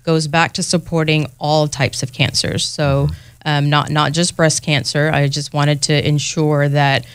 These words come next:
we were working toward raising funds to help support all types of cancer.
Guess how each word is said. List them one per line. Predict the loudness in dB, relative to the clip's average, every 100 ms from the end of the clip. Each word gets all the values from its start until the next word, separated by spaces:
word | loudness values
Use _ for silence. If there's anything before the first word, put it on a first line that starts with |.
| -20 -6
we | -2
were | 0 0
working | 2 0 0 0 0 -2
toward | -4 -2 0
raising | 2 2 2 0
funds | 0 0 2 2 2
to | 2
help | 2 0
support | -2 -4 -2 0 0 0 -2
all | 0 0 0
types | -2 -2 -2 -6
of | -8
cancer. | -10 -16 -16